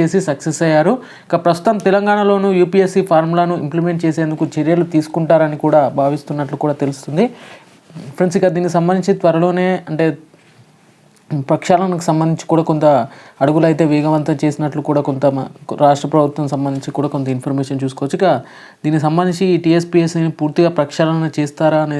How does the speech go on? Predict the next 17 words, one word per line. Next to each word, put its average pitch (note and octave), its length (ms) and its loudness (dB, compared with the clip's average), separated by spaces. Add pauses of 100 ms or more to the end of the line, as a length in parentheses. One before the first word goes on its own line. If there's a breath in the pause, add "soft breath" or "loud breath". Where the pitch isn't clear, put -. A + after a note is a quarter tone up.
విషయంపై D3 460 -4
ఇంకా C#3+ 240 0 (180)
కొలిక్కి C#3 320 -4
రానికుండా C#3+ 960 -4 (720 loud breath)
ఉన్న C#3 120 0 (340)
విషయాన్ని C#3+ 320 -2
అయితే C#3 160 -4
ఇక్కడ C3+ 140 -2 (140)
క్లియర్గా C#3 320 -4
చే-, B2+ 160 -6 (160)
చేసుకోవచ్చు. C#3 460 -2 (380 loud breath)
ఫ్రెండ్స్, D#3+ 220 -4
ఇక D#3+ 140 0
దీనికి D#3+ 200 -2
సంబంధించిన E3+ 460 -2
ఇన్ఫర్మేషన్, D#3+ 520 -4 (260)
అంటే C3+ 160 -2